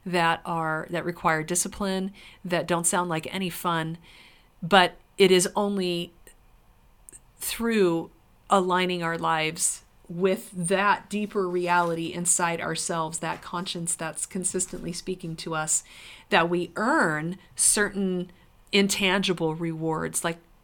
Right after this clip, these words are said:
a true, um, inner confidence, uh,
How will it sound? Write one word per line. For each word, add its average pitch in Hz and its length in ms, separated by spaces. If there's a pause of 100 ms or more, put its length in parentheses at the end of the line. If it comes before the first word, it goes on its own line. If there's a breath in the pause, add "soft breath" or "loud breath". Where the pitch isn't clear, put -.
(140)
a 202 120
true, 190 760 (180)
um, 170 380 (100)
inner 180 240
confidence, 170 960
uh, - 160